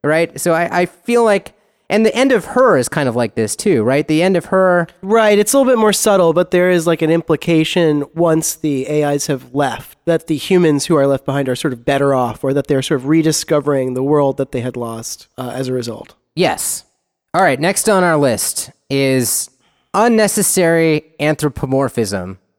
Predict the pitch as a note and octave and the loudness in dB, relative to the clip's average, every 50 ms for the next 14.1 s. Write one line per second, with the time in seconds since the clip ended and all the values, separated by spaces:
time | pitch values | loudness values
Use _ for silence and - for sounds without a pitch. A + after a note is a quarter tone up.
0 | _ - B2 C3+ - D#3 C#3 D3 C#3+ C3 B2+ A#2+ A2+ G2+ - - D3+ D3+ D3 C#3 | _ -8 -8 -4 -4 -4 -2 -2 -2 0 0 -2 -2 -4 -6 -2 0 0 0 2
1 | B2+ C#3 C#3 B2 C3 B2+ A#2 A#2+ B2+ A#2+ - - - C3 C#3 C3+ - - D3 - | 2 0 0 0 0 -2 0 0 0 -2 -2 -2 -2 -2 0 0 0 -2 -2 -2
2 | - D3+ - - C#3 C3+ C3 B2 B2 B2 - - - _ _ _ _ _ _ _ | -2 -4 -4 -2 -2 0 0 0 0 -2 -2 -6 -10 _ _ _ _ _ _ _
3 | - C#3 D3+ E3 E3 - D#3+ C#3 - E3+ D#3 C#3 - - - - - D3+ - - | -2 0 0 0 0 -2 -4 -2 0 0 0 0 -2 -6 -6 -4 -4 -2 0 0
4 | C#3+ C#3 B2+ B2+ A#2 G#2 - A2 - - - A#2+ A2 - - F#2+ C#2+ F2+ G#2+ - | 0 2 0 0 -2 -4 -6 -8 -8 -6 -6 -6 -4 -4 -6 -6 -8 -8 -10 -14
5 | _ _ _ _ _ _ _ _ _ _ _ - E3+ D#3+ B2+ G#3 G#3+ - A3+ G3+ | _ _ _ _ _ _ _ _ _ _ _ -2 0 2 4 2 2 2 0 -2
6 | - G3+ - - E3+ D3 - D#3 C#3 - - D3 B2+ A#2+ A#2 B2+ A#2+ A#2+ A#2+ - | -2 -4 -2 0 -2 0 0 -2 -6 -4 -4 -4 -6 -6 -8 -10 -12 -12 -14 -16
7 | _ - C3+ C3 C3+ A#2 G2+ F#2 F#2+ - - - _ - - F#3+ F#3 E3+ D#3+ D#3 | _ -4 -2 0 0 0 -2 -4 -8 -12 -18 -20 _ -4 0 2 2 2 2 0
8 | E3 E3 A3 A#3+ - A#3+ A3+ F#3+ F#3+ G3 F3+ E3 D#3+ - - D#3+ E3+ E3+ D#3+ D3+ | 0 0 0 2 2 0 0 0 0 0 0 0 -2 -2 -4 -2 0 2 2 2
9 | D3+ D3 C#3+ D3+ - - D3 D3+ D#3+ D#3+ - F3+ D#3 - D#3+ D3 - E3 D3+ - | 2 0 0 -2 -4 -2 -2 -2 -2 -2 -2 -4 -2 -2 -4 -2 0 -2 -2 -2
10 | - D#3+ D3 C#3+ C#3 C#3 C#3+ C#3+ D3 D3 C#3 C#3 C#3 C3 - - - _ - D#3 | -2 -2 -2 0 0 0 0 0 0 0 0 -2 -2 -4 -6 -10 -12 _ -4 -2
11 | D#3+ D#3 D3 C#3+ C#3 C3 - E3 E3 D3 D3+ D3 C#3+ - C#3+ - E3 C#3 C#3 C3 | 0 0 0 0 -2 -2 0 0 0 0 0 -2 -2 -4 -4 -2 -2 -2 -2 -4
12 | - - D3 B2+ - - E3+ C#3+ C#3 C#3 - C#3+ C#3 C#3 C3 C3 B2 A#2+ C3+ C#3+ | -4 -4 -4 -4 -2 0 0 0 0 0 -2 -2 -2 0 0 0 0 0 0 -2
13 | C3+ B2+ - C#3 - - C3+ - - A#2+ - - - B2 A2+ - - A#2 - - | -2 -2 -4 -4 -4 -6 -6 -6 -6 -8 -8 -10 -12 -14 -12 -12 -14 -14 -14 -16
14 | - | -20